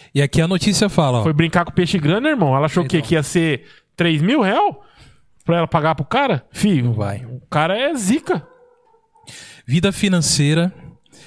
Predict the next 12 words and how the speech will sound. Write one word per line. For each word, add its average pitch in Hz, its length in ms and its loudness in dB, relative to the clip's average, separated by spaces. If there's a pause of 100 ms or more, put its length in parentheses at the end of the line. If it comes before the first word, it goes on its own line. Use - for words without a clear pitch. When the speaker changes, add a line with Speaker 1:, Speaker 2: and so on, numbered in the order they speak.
(240)
Speaker 1:
é 143 80 -2
capítulo 180 540 0
à 170 60 0
parte 147 340 0
da 147 140 0
novela 127 420 0
da 135 100 0
briga 123 320 0
judicial 123 540 0
envolvendo 131 760 0 (140)
o 120 140 2
ex-casal. 120 680 -2